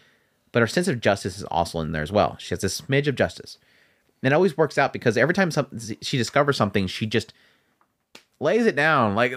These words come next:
slapping that <laughs> chick or yelling at the other girl, saying that she's basically poisoning her. But I, I think the, um, um, about lost it. I lost my, my train of thought there.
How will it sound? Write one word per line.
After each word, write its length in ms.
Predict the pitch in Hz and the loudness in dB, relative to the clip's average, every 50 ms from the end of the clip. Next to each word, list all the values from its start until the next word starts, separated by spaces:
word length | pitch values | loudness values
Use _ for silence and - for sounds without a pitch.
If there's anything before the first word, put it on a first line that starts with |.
| 143 143 143 | -6 -6 -6
slapping 480 | 135 - - 147 147 170 175 - 170 160 | -6 -2 0 2 2 2 2 2 0 2
that 160 | 160 151 156 | 2 0 0
<laughs> 0 | |
chick 720 | - - - - 202 190 175 - - 202 196 196 - - | -2 -4 0 0 2 2 2 2 0 0 0 0 0 0
or 240 | 180 160 143 135 123 - - - - - | 2 4 4 2 0 -2 -10 -14 -14 -8
yelling 380 | - 135 143 151 151 160 165 165 | -4 0 2 4 4 4 4 2
at 100 | 156 139 | 2 2
the 80 | 143 139 | 2 2
other 140 | 143 147 | 2 2
girl, 200 | 143 139 147 143 | 2 2 2 2
saying 200 | 143 - 131 123 | 2 2 2 2
that 120 | 127 127 104 | 2 0 -2
she's 120 | - 127 113 | -2 0 2
basically 300 | 120 120 - - 117 107 | 2 2 0 -2 -4 -2
poisoning 400 | - - 113 113 120 120 117 120 | 0 2 2 2 2 2 2 4
her. 200 | 120 120 117 - _ _ _ _ _ _ _ _ _ _ _ _ _ _ _ | 4 2 2 -2 _ _ _ _ _ _ _ _ _ _ _ _ _ _ _
But 160 | 131 131 151 | 0 2 4
I, 100 | 139 135 - | 4 4 4
I 140 | 131 139 143 | 2 2 2
think 200 | 139 - 196 214 | 2 -2 -4 -2
the, 200 | - 196 156 135 | -2 0 2 4
um, 360 | 120 110 101 95 87 87 80 - _ _ _ _ _ _ _ _ _ _ _ _ _ _ _ _ _ _ _ | 4 4 4 2 0 -2 -6 -10 _ _ _ _ _ _ _ _ _ _ _ _ _ _ _ _ _ _ _
um, 460 | 110 110 101 92 85 82 80 78 78 - _ _ _ _ _ _ _ _ _ - | -2 0 0 0 0 -2 -4 -6 -8 -12 _ _ _ _ _ _ _ _ _ -6
about 260 | 104 107 98 - - | -2 -2 -2 -2 -2
lost 300 | - 87 87 95 - - | -4 -4 -4 -6 -4 -6
it. 180 | - - - - - - _ _ _ _ _ _ _ _ - | -6 -6 -8 -12 -20 -20 _ _ _ _ _ _ _ _ -2
I 40 | 101 | 0
lost 260 | 101 98 95 92 - | 2 2 2 2 2
my, 180 | - 85 87 85 - | 0 0 0 0 0
my 120 | 85 87 | -2 -2
train 220 | 82 - - 90 | -2 0 0 0
of 80 | 85 82 | 0 0
thought 260 | - 85 85 85 - | 0 0 0 0 0
there. 240 | - 80 80 82 82 | 0 -2 -2 -2 -4